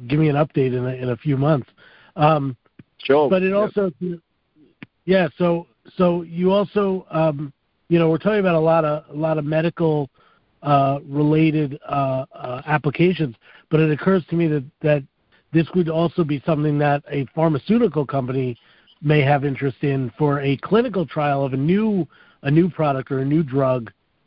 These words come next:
Speaker 1: Um, you know, similar, I guess, similar to the application you, you referred to, but, you know, with therapeutic response,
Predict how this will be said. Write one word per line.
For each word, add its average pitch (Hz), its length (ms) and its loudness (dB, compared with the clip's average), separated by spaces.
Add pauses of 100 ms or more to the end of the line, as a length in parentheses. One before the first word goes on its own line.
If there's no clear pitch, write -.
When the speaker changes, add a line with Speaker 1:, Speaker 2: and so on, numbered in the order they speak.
Speaker 1:
Um, 139 420 2
you 160 140 0
know, 147 180 -2
similar, 233 360 0 (220)
I 175 100 -4
guess, 185 120 0 (140)
similar 220 320 0
to 165 260 -2 (240)
the 160 240 2
application 156 560 -4
you, 147 120 0
you 143 280 -2
referred 202 380 0
to, 156 160 2
but, 139 220 -4 (240)
you 151 100 -2
know, 147 100 4
with 139 200 2
therapeutic 156 580 0
response, 180 500 -4